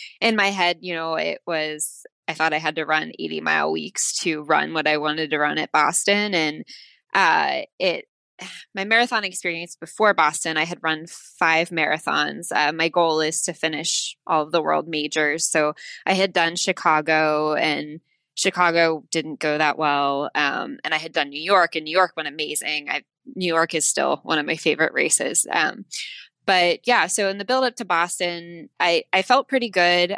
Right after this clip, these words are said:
I was running pretty high mileage, and then I got injured, um,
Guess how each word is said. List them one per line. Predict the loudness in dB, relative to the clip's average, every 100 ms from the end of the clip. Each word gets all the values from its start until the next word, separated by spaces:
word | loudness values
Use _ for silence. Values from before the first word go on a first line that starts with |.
| -2
I | 0 -2 -8 -16
was | -4
running | 0 0 -2 -8 -8
pretty | -6 -4
high | 0 0
mileage, | 2 0 2 0 0
and | -2 -2
then | 0
I | 0 0
got | 2 4 4 2 _ -8
injured, | -8 -8 -4 -4 -4 -6 -8 -14 _ _ _ -2
um, | -2 -2 -8 -16